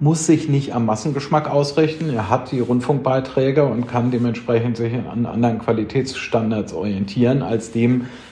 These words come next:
was jetzt unmittelbar gerade nachgefragt wird. Das ist aber auch ein bisschen Nachteil. Er kann sich von den, äh, von den kommunikativen Bedürfnissen etwas ablösen und dann vielleicht,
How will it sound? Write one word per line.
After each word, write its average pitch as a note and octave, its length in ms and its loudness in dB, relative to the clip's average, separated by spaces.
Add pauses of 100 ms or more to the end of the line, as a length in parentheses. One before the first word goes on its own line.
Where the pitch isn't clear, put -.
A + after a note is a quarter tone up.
was A#2+ 220 0
jetzt A2+ 160 0
unmittelbar C3 680 2
gerade G#2+ 320 -2
nachgefragt - 840 -4
wird. C3 220 -6 (360)
Das A#2 160 0
ist B2+ 100 -2
aber C#3 160 4
auch C#3+ 100 4
ein D3 60 -2
bisschen E3 300 -2
Nachteil. E3+ 400 0
Er G2 80 -2
kann A2 200 -4
sich A#2 140 -4
von A#2+ 180 0
den, A#2 400 0
äh, - 40 -6 (760)
von A#2 180 0
den A2+ 640 -4
kommunikativen B2 720 0
Bedürfnissen C3 840 2
etwas G#2+ 320 -2
ablösen A2 800 4
und A#2 340 -2
dann A#2+ 160 0
vielleicht, A#2 400 -2